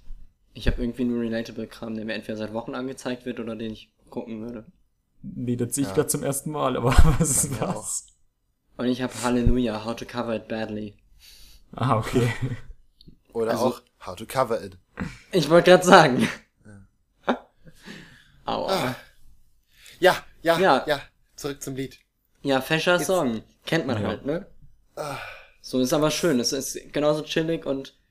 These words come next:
Speaker 1: schön zum Mitschwingen wie schon immer.
Speaker 2: Ja, funky halt, ne?
Speaker 3: Ja. Ah, das Lied ist von,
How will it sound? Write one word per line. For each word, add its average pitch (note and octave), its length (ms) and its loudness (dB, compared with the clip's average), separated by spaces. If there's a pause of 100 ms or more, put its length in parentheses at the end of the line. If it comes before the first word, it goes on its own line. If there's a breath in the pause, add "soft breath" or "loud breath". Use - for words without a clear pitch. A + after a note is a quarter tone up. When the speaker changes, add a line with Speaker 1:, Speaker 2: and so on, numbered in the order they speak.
Speaker 1:
schön D3 300 -6
zum C#3+ 140 -4
Mitschwingen D3 560 -4
wie C3+ 180 -4
schon C#3 160 -4
immer. A#2 240 -6 (1700)
Speaker 2:
Ja, F#2+ 140 -6
funky A#2+ 360 -4
halt, G2 260 -8
ne? G#2+ 160 -10 (680)
Speaker 3:
Ja. B2+ 400 -12 (1040 loud breath)
Ah, C3 80 -6
das C#3+ 160 -8
Lied D#3+ 120 -8
ist C#3+ 140 -14
von, C3 220 -10